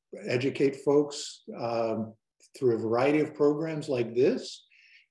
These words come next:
and then we give, uh, local leaders and individuals, motivated individuals, the tools they need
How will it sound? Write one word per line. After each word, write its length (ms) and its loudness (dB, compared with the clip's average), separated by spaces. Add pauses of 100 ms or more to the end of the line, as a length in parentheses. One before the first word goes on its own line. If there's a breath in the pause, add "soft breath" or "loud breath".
and 120 -6
then 160 -4
we 140 -2
give, 420 2 (280)
uh, 120 -4
local 400 0
leaders 460 0
and 140 -4
individuals, 720 0
motivated 500 0
individuals, 760 -8 (380 soft breath)
the 80 -4
tools 360 0
they 220 6
need 540 2